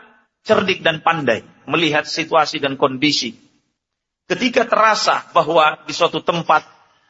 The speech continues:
hen-, mulai tersingkap, mulai diketahui, ya,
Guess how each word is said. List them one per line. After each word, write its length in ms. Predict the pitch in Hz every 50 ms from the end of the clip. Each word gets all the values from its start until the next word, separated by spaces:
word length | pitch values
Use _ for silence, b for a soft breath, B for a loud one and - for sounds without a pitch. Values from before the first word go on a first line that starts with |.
| _ _ _ _ _ _ -
hen-, 320 | 151 175 180 180 175 156
mulai 480 | 151 185 208 214 202 185 170 160 151 -
tersingkap, 720 | - 160 143 - - - 214 196 170 - 165 147 - - _ _ _ _ _ _ _ _ _ _ _ _ _ _ _ _
mulai 320 | - 147 180 185 180 175
diketahui, 800 | 180 170 165 - - 160 156 202 233 220 185 147 151 - - - _ _ _ _ _ _ _ _ _ _ _ _ _ _ -
ya, 320 | 120 131 139 156 196 -